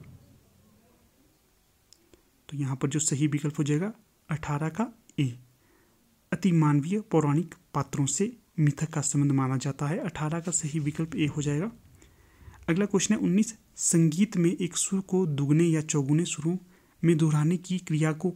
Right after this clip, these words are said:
क्या कहा जाता है? तो ये कहा जाता है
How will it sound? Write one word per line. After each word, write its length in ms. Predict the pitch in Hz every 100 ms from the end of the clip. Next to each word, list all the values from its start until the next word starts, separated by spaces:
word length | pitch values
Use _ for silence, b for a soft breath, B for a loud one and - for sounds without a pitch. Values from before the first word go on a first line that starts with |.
| -
क्या 120 | - 214
कहा 260 | 160 135
जाता 280 | 135 131 143
है? 180 | 123 135 - _ _ _ _ _ _ _ _ _ _ _ _ _ _ _ _ _ _ _ _ _ _ _ _ _ _ _ _ _ _ _ _ _ _ _ _ _ _ _ _
तो 60 | 156
ये 140 | 170
कहा 220 | 175 139 143
जाता 280 | 139 135
है 180 | 139 220